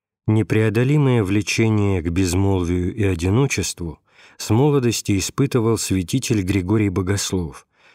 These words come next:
своей волей всегда стремившийся в уединение, дабы в тиши предаваться богомыслию. Но Бог судил иначе. Чужой волей и волей Божией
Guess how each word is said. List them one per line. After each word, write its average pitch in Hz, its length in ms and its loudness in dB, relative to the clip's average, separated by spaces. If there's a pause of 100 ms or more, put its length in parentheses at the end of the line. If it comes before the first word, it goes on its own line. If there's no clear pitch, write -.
(200)
своей 92 540 0
волей 120 400 2
всегда 98 460 -2
стремившийся 104 1040 -2
в 98 140 0
уединение, 98 880 0 (440)
дабы 98 360 0
в - 100 -10
тиши 104 420 0
предаваться 92 680 -2
богомыслию. 90 800 -2 (720)
Но 98 240 0
Бог 120 400 -2 (100)
судил 104 500 0
иначе. 95 500 -2 (920)
Чужой 98 540 2
волей 123 520 2
и 110 200 0
волей 92 340 0
Божией 123 600 0